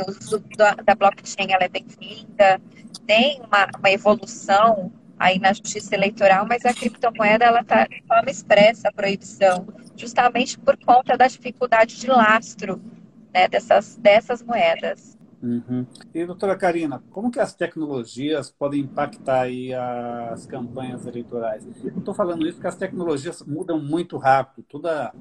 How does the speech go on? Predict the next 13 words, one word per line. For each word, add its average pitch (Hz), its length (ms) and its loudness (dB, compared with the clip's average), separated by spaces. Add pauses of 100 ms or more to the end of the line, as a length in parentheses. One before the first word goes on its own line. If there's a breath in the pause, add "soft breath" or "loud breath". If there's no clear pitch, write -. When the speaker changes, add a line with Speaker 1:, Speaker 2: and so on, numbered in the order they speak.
Speaker 2:
digamos, 123 360 -10
a 113 60 -12
cada 139 280 -6
mês, 127 500 -10
a 123 80 -10
cada 131 480 -6 (240 loud breath)
semestre, 143 540 -8
nós 143 180 -10
temos 139 300 -14
novidades 127 720 -6
aí, 107 160 -16
né? 101 420 -16 (460 loud breath)
E 170 220 -12